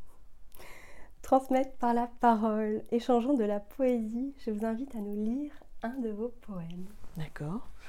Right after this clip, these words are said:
Speaker 2: Alors, j'ai pas du tout réfléchi au lequel, à, auquel je, je pouvais, euh,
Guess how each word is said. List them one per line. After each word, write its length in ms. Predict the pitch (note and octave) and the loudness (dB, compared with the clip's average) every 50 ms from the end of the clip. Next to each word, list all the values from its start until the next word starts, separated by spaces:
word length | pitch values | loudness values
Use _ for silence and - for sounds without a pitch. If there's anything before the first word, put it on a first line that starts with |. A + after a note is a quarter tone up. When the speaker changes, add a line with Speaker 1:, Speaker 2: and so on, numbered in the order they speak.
| - - - - - | -8 -8 -6 -6 -2
Speaker 2:
Alors, 160 | F3 E3+ E3+ | 0 0 0
j'ai 120 | E3+ E3 | 0 -2
pas 160 | - - C4+ D4+ | -2 0 0 0
du 100 | C#4+ C4+ | 0 -2
tout 140 | - C#4 | 2 2
réfléchi 420 | A#3+ A3 A3 A3 G#3 - - A#3 A3 | 2 2 2 0 -2 -2 0 0 2
au 40 | F#3+ | 2
lequel, 300 | F3+ F3+ - - D#3+ - | 2 0 -2 -4 -4 -2
à, 340 | E3+ F3 F3 E3+ E3+ E3 - | 0 0 0 0 0 0 -2
auquel 440 | E3+ F3 - - G3+ F#3+ G3 F#3+ E3+ | -2 -4 -2 0 0 2 2 2 2
je, 200 | D#3 D#3 D#3 D3+ | 0 -2 -2 -4
je 100 | D3+ D3+ | -4 -6
pouvais, 480 | D3 - - D#3 D#3 D#3 D#3+ D#3+ D#3+ D#3 | -8 -8 -8 -8 -4 -2 -2 -2 -2 -4
euh, 220 | D3+ D3 C#3+ D3 | -4 -4 -6 -6